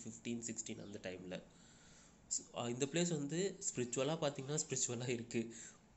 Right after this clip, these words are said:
இல்லாட்டி கொஞ்சம் கிரீப்பியான place தான் என்-, என்னோட ஒப்பீனியன்ல. நம்மளோட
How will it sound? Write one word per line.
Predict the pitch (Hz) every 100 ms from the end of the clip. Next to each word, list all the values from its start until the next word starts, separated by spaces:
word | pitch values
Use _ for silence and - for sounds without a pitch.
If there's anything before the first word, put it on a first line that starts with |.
| -
இல்லாட்டி | 139 139 143 139 170
கொஞ்சம் | 151 123 117
கிரீப்பியான | - 139 135 131 127
place | 123 107 107
தான் | 113
என்-, | 107 104
என்னோட | 113 123 127 120
ஒப்பீனியன்ல. | 113 117 107 95 92 85 -
நம்மளோட | 117 110 113 113 107 104